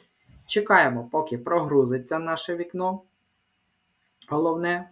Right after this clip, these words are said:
є робоча область готова. Для того, щоб створити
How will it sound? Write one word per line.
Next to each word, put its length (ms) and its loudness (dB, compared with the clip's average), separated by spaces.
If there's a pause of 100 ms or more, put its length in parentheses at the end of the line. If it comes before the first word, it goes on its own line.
є 380 0
робоча 500 0
область 560 -2
готова. 400 -6 (800)
Для 80 -2
того, 220 4
щоб 200 0
створити 680 -2